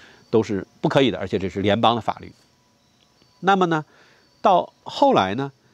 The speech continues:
这件事情呢，就有点儿翻转，就是翻转到了以，这程度呢，就是说呢，在很多时候，我为了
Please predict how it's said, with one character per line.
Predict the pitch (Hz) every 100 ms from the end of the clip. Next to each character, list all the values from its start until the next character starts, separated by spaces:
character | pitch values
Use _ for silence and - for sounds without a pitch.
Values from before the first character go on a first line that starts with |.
| _ -
这 | 233
件 | 190
事 | 180 -
情 | 180 117
呢， | 107
就 | - 143
有 | 104 139
点 | 143
儿 | - - _ -
翻 | - 196 226
转， | 208 - -
就 | -
是 | 151
翻 | - 254
转 | 247 101
到 | 135 120
了 |
以， | 107 92 - _ _ _ _
这 | 151
程 | - 110
度 | 151
呢， | 127
就 | 143
是 | 135
说 | 151 139
呢， | 123 - _ _ _ _ _
在 | - 170
很 | - 127
多 | 214
时 | - 143
候， | 160 - -
我 | 113 107 - 160
为 | 285 269
了 | 139 98